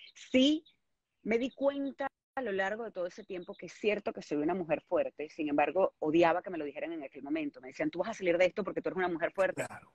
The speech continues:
Speaker 1: No me da la gana, no quiero
Speaker 2: No
Speaker 1: ser una mujer
Speaker 2: quiero.
Speaker 1: fuerte, yo lo quiero aquí, o sea, yo no, no puedo estar pasando por esto, ¿por qué?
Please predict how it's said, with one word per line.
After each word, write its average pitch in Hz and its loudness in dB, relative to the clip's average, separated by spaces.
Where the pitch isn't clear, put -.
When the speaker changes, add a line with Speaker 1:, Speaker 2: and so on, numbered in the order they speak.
Speaker 1:
No 240 -2
me 277 2
da 294 2
la 277 -2
gana, 311 -4
no 302 -8
quiero 113 2
Speaker 2:
No 117 4
Speaker 1:
ser - -18
una 143 0
mujer 196 0
Speaker 2:
quiero. - -8
Speaker 1:
fuerte, 320 -6
yo 262 -2
lo 285 -2
quiero 311 -2
aquí, 359 -10
o 277 -6
sea, 302 -12
yo 302 -12
no, 320 -8
no 320 -8
puedo 349 -6
estar 311 -10
pasando 277 -8
por 285 -6
esto, 330 -10
¿por 247 -6
qué? 320 -8